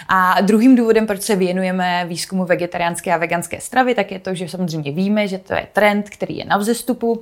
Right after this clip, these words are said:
a čím dál tím více lidí si volí rostlinnou stravu, ať už v té, a,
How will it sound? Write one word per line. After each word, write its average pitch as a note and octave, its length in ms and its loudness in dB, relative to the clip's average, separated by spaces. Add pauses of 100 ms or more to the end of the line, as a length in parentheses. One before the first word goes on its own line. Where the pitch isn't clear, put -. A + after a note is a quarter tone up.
(440)
a E3+ 400 2
čím A3 240 2
dál G3 180 6
tím G3 160 -2
více F#3+ 260 0
lidí F3 300 -4
si - 140 -2
volí F#3 320 -2
rostlinnou G#3+ 500 0
stravu, F#3 480 -2
ať - 140 -6
už F#3+ 140 -6
v - 80 -14
té, F3 300 2
a, D3+ 200 -2